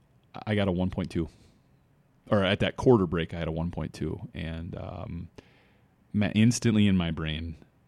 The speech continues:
I, all I thought about is everybody I let down. I let down my teammates from high school who hel-, you know, helped me get to here. I let down my parents.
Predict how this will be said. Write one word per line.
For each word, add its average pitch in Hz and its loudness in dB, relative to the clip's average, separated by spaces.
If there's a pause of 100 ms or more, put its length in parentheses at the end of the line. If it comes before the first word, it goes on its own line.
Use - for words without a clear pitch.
(480)
I, 92 -2
all 104 2
I 101 2
thought 87 -4
about 80 -4
is 82 -6 (140)
everybody 92 -4
I 78 -8
let 80 -12
down. 85 -10 (1040)
I 101 -2
let 85 -2
down 80 -6
my 82 -12 (220)
teammates 82 -4
from 85 -8
high 90 -4
school - -8
who 85 -10
hel-, 85 -6 (120)
you 85 -6
know, 78 -6
helped - -4
me 78 -8 (260)
get - -4
to 85 -10
here. 76 -12
I 85 -8
let 85 -6
down 78 -10
my 76 -12
parents. - -14